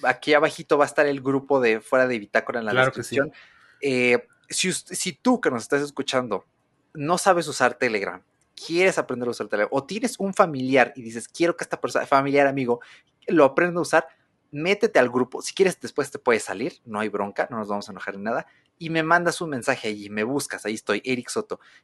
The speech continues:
Speaker 1: Me mandas un mensaje por privado y me dices, "Oye, enséñame a usar Telegram. Oye, mi madre quiere aprender a usar Telegram, ¿me ayudas?". Y yo con todo el gusto del mundo les grabo una captura de pantalla. O si quieren hacer una reunión por Zoom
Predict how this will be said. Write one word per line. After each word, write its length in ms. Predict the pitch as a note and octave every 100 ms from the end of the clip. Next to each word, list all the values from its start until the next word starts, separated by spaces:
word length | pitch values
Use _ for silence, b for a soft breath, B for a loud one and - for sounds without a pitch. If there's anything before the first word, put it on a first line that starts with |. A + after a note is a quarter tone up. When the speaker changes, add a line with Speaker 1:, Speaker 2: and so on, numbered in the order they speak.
| -
Speaker 1:
Me 120 | C#3+
mandas 460 | D#3 F3 F#3+ F#3
un 100 | F#3+
mensaje 440 | F3 E3 E3 D#3 E3+
por 200 | D#3 B2+
privado 320 | C3 B2+ C3+
y 40 |
me 60 | B2+
dices, 180 | A#2 A#2+
"Oye, 360 | D3 C#3+ D3+ _ -
enséñame 640 | D3+ C#3+ - E3+ E3+ D#3+
a 20 |
usar 260 | C3 B2+ A#2
Telegram. 380 | A#2+ G#2+ G2 F#2+ b b -
Oye, 340 | D3+ C#3 C3
mi 180 | D3+ C#3
madre 360 | D3 F3 E3+ -
quiere 180 | E3
aprender 240 | D#3 D3 C3+
a 40 |
usar 180 | B2 A#2+
Telegram, 360 | - G2 F#2+ G2
¿me 120 | G#2
ayudas?". 440 | G#2+ D#3 G3 A#3+ _ _ _
Y 120 | - C3+
yo 200 | F#3 F#3+
con 160 | F3+
todo 160 | F3+ F3
el 60 |
gusto 260 | D#3+ D3+ D3
del 120 | A#2
mundo 280 | B2 D3+ D#3+
les 220 | C3 A2+
grabo 300 | A#2+ C#3 D3+
una 200 | D3+ C#3
captura 340 | - G#2 - A#2+
de 80 | G#2+
pantalla. 380 | G2+ F#2+ G#2+
O 60 | B2+
si 120 | B2
quieren 260 | - A3+ E3
hacer 200 | A2 D3+
una 180 | C#3+ A2+
reunión 340 | A2 A2 B2
por 200 | A#2+ G#2+
Zoom 300 | - D#3 A3